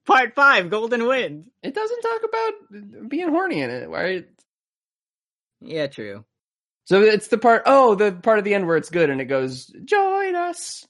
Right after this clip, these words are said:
Speaker 1: Mm-hmm.
Speaker 2: Okay, yeah, that would be good.
Speaker 1: <laughs> Confirmed. We,
Speaker 2: They
Speaker 1: we,
Speaker 2: don't
Speaker 1: we,
Speaker 2: tell you the title.
Speaker 1: it does say Enigma of Modern Crusaders at
Speaker 2: I'm
Speaker 1: some
Speaker 2: looking
Speaker 1: point.
Speaker 2: at the back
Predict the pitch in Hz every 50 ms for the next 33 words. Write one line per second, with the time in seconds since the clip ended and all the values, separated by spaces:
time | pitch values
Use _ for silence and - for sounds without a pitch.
0 | - 175 180 185 208 247 370 494 494 453 _ _ _ _ _ _ _ - - 180
1 | 170 190 170 160 151 147 151 143 143 147 135 135 131 117 120 117 113 117 _ _
2 | _ _ _ _ _ _ _ _ _ _ _ _ _ _ - - 151 143 - -
3 | - - _ _ _ 220 330 381 - - - - - - 233 185 147 147 - -
4 | 185 151 - - - 226 254 311 - - 269 254 208 202 226 269 320 302 285 262
5 | 220 190 - - - 147 170 180 147 127 113 123 131 139 _ _ _ _ _ -
6 | - 269 311 - 466 - - 233 180 202 247 247 240 247 247 226 208 196 190 190
7 | 202 196 160 165 156 147 135 131 135 139 135 151 156 151 147 143 147 151 - 151
8 | 139 143 143 131 123 117 104 107 117 127 127 - - - - 254 302 359 370 453
9 | 466 453 466 480 480 480 - 494 466 494 427 453 466 494 466